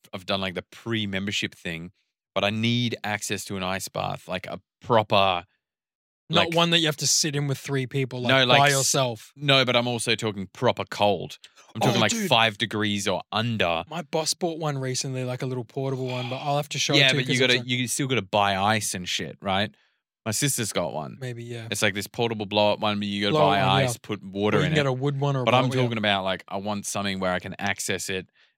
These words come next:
Speaker 1: immediately.
Speaker 2: Yeah, just walk in and walk out.
Speaker 1: It's, like, seven thousand dollars to get this proper sick one. Like, if I, if I have a house with a yard,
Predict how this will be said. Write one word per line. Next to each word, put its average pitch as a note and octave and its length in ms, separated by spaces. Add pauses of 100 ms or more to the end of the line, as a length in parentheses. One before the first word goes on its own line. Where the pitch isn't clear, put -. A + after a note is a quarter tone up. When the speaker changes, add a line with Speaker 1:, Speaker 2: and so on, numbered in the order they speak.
(140)
Speaker 1:
immediately. F#2+ 880
Speaker 2:
Yeah, C3 380
just - 240
walk C3+ 260
in C3+ 80
and B2 100
walk A#2+ 240
out. A#2+ 220 (140)
Speaker 1:
It's, A2+ 160
like, C3+ 240
seven - 920
thousand F2+ 800
dollars F2 560
to - 120
get F#2 200
this E2+ 260 (280)
proper F#2 680 (540)
sick - 540
one. F2 180
Like, F2 180
if G2+ 120
I, B2+ 240 (120)
if B2 160
I B2+ 80
have A#2+ 80
a G#2 60
house G2+ 300
with G2 120
a F#2 40
yard, G2 480